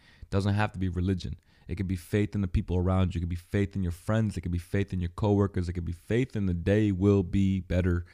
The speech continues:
somehow. It's just faith in something outside of you, something in you, that you can't control. So faith has carried me through this. Faith, the fact that, you know, the people I work with do have my best interest in mind sometimes.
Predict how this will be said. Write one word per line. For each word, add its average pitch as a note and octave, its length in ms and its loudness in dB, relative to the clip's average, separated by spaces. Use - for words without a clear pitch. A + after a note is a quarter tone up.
somehow. F#2+ 640 -4
It's F#2+ 140 -4
just F#2+ 200 -10
faith A#2 280 0
in G2 120 -2
something G2 680 -2
outside F2+ 400 -4
of F2+ 60 -2
you, F2 240 -2
something G#2+ 320 -2
in G2 160 0
you, F#2+ 120 -6
that G2 140 -4
you A#2 100 0
can't A2+ 300 -2
control. F2+ 480 -4
So F#2+ 180 -2
faith A#2+ 540 -2
has G2+ 140 -8
carried G2 320 -2
me F#2+ 100 -2
through F#2+ 220 -2
this. - 260 -8
Faith, A2+ 360 0
the F#2+ 80 -4
fact F#2+ 320 -6
that, F2 220 -6
you E2 80 -8
know, E2 80 -4
the E2+ 80 -6
people - 260 0
I G2 100 2
work G2+ 280 0
with F#2 240 -4
do A2 200 0
have G#2 260 0
my F#2 140 0
best F2+ 280 -6
interest F2+ 380 -6
in F2+ 80 0
mind F2 320 0
sometimes. G2 640 -4